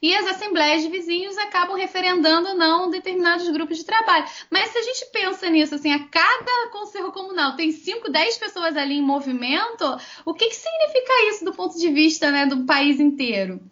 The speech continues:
E aí você tem, então, esses microgovernos locais que vão reunir esses comitês todos de trabalho, comitê de saúde, comitê de transporte, comitê de infraestrutura,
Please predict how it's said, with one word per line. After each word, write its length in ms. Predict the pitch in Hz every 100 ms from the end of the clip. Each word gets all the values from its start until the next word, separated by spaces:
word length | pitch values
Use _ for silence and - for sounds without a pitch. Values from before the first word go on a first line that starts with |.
| - - - -
E 100 | 294
aí 200 | 320 370
você 280 | 403 440 440
tem, 240 | 370 320
então, 260 | 311 269 269
esses 240 | 277 262
microgovernos 920 | 277 320 415 453 320 302 240 247 240
locais 540 | 226 233 254 240 311 -
que 160 | 359
vão 140 | 277 302
reunir 500 | 311 311 277 285 302
esses 260 | 285 262
comitês 640 | - 254 254 254 247 269 -
todos 380 | 233 254 285 254
de 80 |
trabalho, 640 | 240 233 220 214 262 285 240
comitê 320 | 220 220 214
de 60 | -
saúde, 640 | 302 262 269 254 196 190
comitê 400 | 214 208 - 214
de 300 | 196 220 214
transporte, 840 | 240 285 - 240 254 247 240 214
comitê 420 | - 214 220 220
de 100 | 220
infraestrutura, 1000 | 226 226 247 302 - 262 277 269 233 214